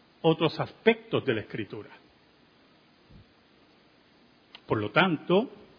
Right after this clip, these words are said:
ese celo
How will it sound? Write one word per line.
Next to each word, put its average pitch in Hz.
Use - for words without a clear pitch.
ese 180
celo 175